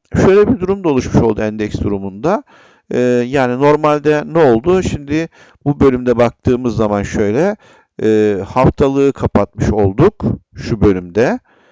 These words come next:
ve tabii ki aylığı kapatmış olduk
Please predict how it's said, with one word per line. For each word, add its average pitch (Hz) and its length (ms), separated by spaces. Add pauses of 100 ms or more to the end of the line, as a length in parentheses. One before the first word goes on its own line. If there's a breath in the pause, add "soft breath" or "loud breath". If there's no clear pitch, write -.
(320 soft breath)
ve 117 400 (140)
tabii 123 380
ki - 260 (180)
aylığı 110 640 (100)
kapatmış - 560
olduk 98 520